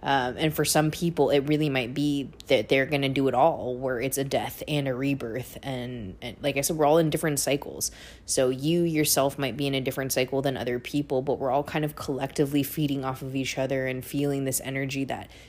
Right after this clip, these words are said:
change is imminent, like, change is happening. So something to be mindful during this transit is that if you're being very resistant to change,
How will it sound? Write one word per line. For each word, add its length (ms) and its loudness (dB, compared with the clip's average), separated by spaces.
change 640 4
is 240 -2
imminent, 600 0
like, 240 -8
change 580 0
is 280 0
happening. 800 -8
So 320 4
something 480 0
to 320 2
be 180 -2
mindful 600 0
during 340 -2
this 180 -2
transit 720 -2
is 200 -4
that 340 -2
if 180 2
you're 360 4
being 580 0
very 240 2
resistant 760 2
to 120 2
change, 640 -2